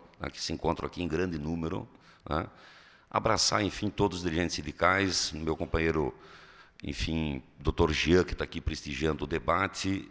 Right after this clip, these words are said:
meus companheiros da direção da cut estadual que estão aqui comigo, o Antônio Medeiros, secretário de Relações de Trabalho, e a Maria Helena,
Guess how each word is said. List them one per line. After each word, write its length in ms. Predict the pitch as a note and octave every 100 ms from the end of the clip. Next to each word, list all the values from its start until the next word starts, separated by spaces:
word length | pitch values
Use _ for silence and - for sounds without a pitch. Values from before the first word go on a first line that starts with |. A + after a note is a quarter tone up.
| - -
meus 220 | E2 -
companheiros 840 | D#2 E2+ D#2+ D#2 D#2 D2 B1+ - C2+
da 100 | D#2+
direção 420 | E2+ D#2+ - E2+
da 120 | E2
cut 260 | - G2 -
estadual 460 | - D2+ C#2+ D2+
que 40 | -
estão 120 | D2
aqui 120 | D2+
comigo, 480 | - C#2+ D#2+ F2+ F#2
o 180 | F2+ C#2
Antônio 500 | - F2 E2+ D#2+ C#2+
Medeiros, 680 | C#2+ D2+ D#2+ C#2+ A#1+ - - - -
secretário 600 | - E2+ D#2+ D#2 E2 D#2
de 80 | D#2+
Relações 360 | D#2 - E2+ D#2
de 60 |
Trabalho, 400 | D#2 D2+ D2+ D#2
e 60 | D#2+
a 40 |
Maria 260 | D2+ D2+ D#2+
Helena, 480 | D#2 D#2+ D#2+ C2+